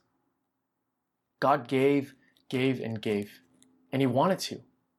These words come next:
And yet his gracious and continual giving was met by our ungrateful and continual opposition.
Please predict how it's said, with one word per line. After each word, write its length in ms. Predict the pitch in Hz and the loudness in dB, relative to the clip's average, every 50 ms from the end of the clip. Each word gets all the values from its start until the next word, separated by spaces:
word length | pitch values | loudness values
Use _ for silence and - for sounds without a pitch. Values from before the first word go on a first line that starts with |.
| _ _ _ _ _ _ _ _ _ _ _ - | _ _ _ _ _ _ _ _ _ _ _ -4
And 100 | 139 127 | 0 2
yet 160 | 123 143 139 | 2 2 2
his 140 | 139 143 123 | 2 -2 -2
gracious 500 | 117 123 123 139 156 - - 180 156 - | -2 0 0 0 0 0 -2 -4 -4 -4
and 160 | 139 139 127 | -4 -6 -6
continual 440 | - 139 113 - - 143 147 143 135 | -6 -6 -8 -4 -2 -2 0 0 0
giving 340 | 117 131 139 139 135 120 | 0 0 0 0 0 -2
was 160 | 113 113 104 107 | -2 -2 -2 -2
met 180 | 117 123 - | -2 -2 -2
by 200 | - 120 113 117 | 0 0 0 0
our 200 | 117 117 113 117 | 2 0 0 0
ungrateful 640 | - 120 117 117 - 113 - 113 - - - 123 120 | -2 -4 -4 -2 -2 -2 -2 -2 -4 -6 -4 -2 -2
and 120 | 117 113 110 | -2 -4 -6
continual 460 | - 113 104 - - 120 120 117 117 | -8 -10 -10 -6 -4 -2 0 0 0
opposition. 600 | - - 110 - 113 101 107 104 107 - 113 110 | 0 -2 -2 -4 -4 -6 -6 -6 -8 -8 -10 -12